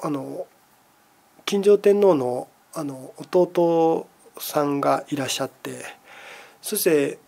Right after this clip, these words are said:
あの、息子さんで、悠仁さま、ここに行くようにっていうふうにもう決まっちゃってるわけですよね。で、神さんが言うような、その、男系の宮家の復活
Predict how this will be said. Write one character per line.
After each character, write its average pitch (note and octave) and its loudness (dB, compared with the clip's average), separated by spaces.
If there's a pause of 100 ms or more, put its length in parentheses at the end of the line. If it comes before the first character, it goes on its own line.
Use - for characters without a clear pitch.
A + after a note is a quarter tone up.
(160)
あ D#3+ -8
の、 D3 -4
息 D#3+ -6
子 F3+ -4
さ D#3 0
ん D#3 0
で、 D3 2 (220)
悠 - -2
仁 F3+ -6
さ C#3 -4
ま、 B2 -10 (1400)
こ G3+ -4
こ D4 4
に F3+ 4
行 D#3 -4
く A3+ -2
よ A#3 6
う D3 6
に D#3+ 0
っ F3+ -8
て - 2
い D3 10
う - 4
ふ C#3 0
う C#3 -2
に B2+ -4
も B2+ -2
う - -20 (1080)
決 G#3+ -2
ま A#3 4
っ A#3 -2 (100)
ち - 0
ゃ A3 2
っ G#3 -4 (160)
て G3+ 6
る G3 8
わ F#3 6
け B2 -4
で A2+ -8
す A2+ -12
よ B2+ -6
ね。 F3+ -4 (840)
で、 F#3 2
神 C4+ 2
さ F3 2
ん C#3 0
が C3 0
言 D3 2
う - 2
よ C#3+ 2
う B2 -2
な、 B2+ -6 (200)
そ D#3+ -2
の、 C3 -4 (800)
男 G3 2
系 A3+ 4
の A3+ 6
宮 A3+ 4
家 F3 2
の C#3 2
復 - -10
活 D3 2